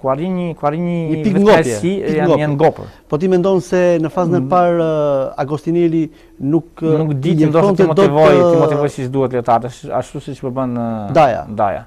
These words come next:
Speaker 1: Që po marrë Daja, ashtu si me Algani dhe Josa, ndoshta duhet disa trajnerë tjerë janë, janë
Speaker 2: Më të
Speaker 1: elita,
Speaker 2: mirët,
Speaker 1: janë
Speaker 2: absolutisht.
Speaker 1: më të mirët e, dhe Daja pikërisht kjo është që bën Daja, motivimi dhe punimi me,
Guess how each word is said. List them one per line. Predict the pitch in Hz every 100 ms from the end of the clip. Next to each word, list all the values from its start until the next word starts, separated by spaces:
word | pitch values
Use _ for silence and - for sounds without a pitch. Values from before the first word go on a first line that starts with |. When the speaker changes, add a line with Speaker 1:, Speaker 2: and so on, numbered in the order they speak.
| _
Speaker 1:
Që | 120
po | 120
marrë | 127 127 123
Daja, | 127 123 113 101 113
ashtu | 107 123
si | -
me | 120
Algani | 110 110 123 113
dhe | 110
Josa, | 123 117 113
ndoshta | 113 117 110
duhet | 104 101 117 113
disa | 110 -
trajnerë | 107 117 110
tjerë | 113
janë, | 110 110 120 110
janë | 104 - _ _ _ _ _
Speaker 2:
Më | 165
të | -
Speaker 1:
elita, |
Speaker 2:
mirët, | 175 127
Speaker 1:
janë | 113 104
Speaker 2:
absolutisht. | 107 107 104
Speaker 1:
më | 113
të | 113
mirët | 107 101
e, | 101 95 92 - - _ _ _ _ _ _ _ _ _ _
dhe | - 127
Daja | 147 202 220
pikërisht | 202 208 185 -
kjo | 185
është | 160 -
që | 135
bën | 113
Daja, | -
motivimi | 113 120 127 156 151 127
dhe | 127
punimi | 135 139 131 113
me, | 107